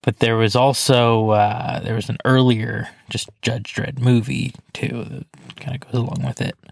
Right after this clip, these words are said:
But Judge Dredd is tasked by the chief judge with evaluating new rookie recruit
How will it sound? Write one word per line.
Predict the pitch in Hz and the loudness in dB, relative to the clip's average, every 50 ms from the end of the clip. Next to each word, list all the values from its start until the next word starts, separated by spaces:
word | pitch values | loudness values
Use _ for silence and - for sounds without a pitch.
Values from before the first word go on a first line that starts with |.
| _ _ _ _ _ _ _ _ _ _ _ _ _ _ _ _ - | _ _ _ _ _ _ _ _ _ _ _ _ _ _ _ _ 0
But | 120 120 117 113 - - - _ _ _ _ _ _ _ _ _ _ _ _ _ _ _ _ _ _ _ _ _ _ _ - - | 2 2 2 2 -2 -8 -16 _ _ _ _ _ _ _ _ _ _ _ _ _ _ _ _ _ _ _ _ _ _ _ -14 -6
Judge | 117 - 156 151 151 127 - - | -2 2 2 2 2 2 0 0
Dredd | - 135 127 120 120 120 117 117 - | 2 4 6 6 6 4 2 0 -4
is | 113 110 113 113 110 110 113 113 113 110 - - - - _ _ _ _ | -8 -8 -8 -8 -8 -8 -8 -8 -10 -10 -10 -12 -12 -14 _ _ _ _
tasked | - - - 120 120 120 - - - - - - | -6 -4 -4 -2 0 -2 -2 -2 -4 -6 -4 -2
by | 127 113 110 107 110 110 110 110 104 | 0 0 0 0 -2 -2 -4 -6 -6
the | 107 117 120 120 113 98 - - _ _ _ _ _ _ | -6 -8 -6 -6 -8 -8 -10 -14 _ _ _ _ _ _
chief | - - - 147 147 143 - - - | -2 2 4 4 4 2 2 -2 -4
judge | - 123 127 120 113 113 110 110 110 113 113 - | -2 0 0 2 0 0 -2 -2 -2 -4 -4 -4
with | - 113 110 107 - - | -4 -4 -4 -4 -4 -4
evaluating | 104 113 110 110 113 120 123 120 117 117 120 117 110 117 113 117 117 117 | -4 -2 0 2 2 4 4 4 4 4 2 2 2 2 0 0 0 2
new | 123 135 139 143 | 4 4 4 4
rookie | 131 120 131 127 - - 127 120 | 4 2 0 0 0 0 0 0
recruit | 113 117 - - - - 120 117 113 110 110 - | 0 0 -4 -4 -2 0 0 2 0 0 -4 -6